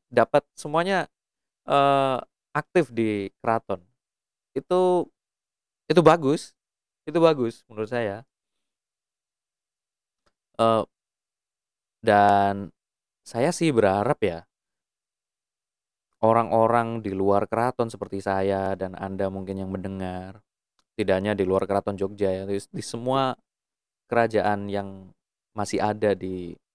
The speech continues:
Indonesia ini, ayo kita,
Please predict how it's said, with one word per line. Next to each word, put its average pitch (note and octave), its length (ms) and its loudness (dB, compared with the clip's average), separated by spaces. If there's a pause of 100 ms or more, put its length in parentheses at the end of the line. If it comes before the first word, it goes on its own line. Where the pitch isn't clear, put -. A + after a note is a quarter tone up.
(500)
Indonesia F#2 480 -4
ini, G2+ 400 -8 (1300)
ayo G2 160 0
kita, A2 720 0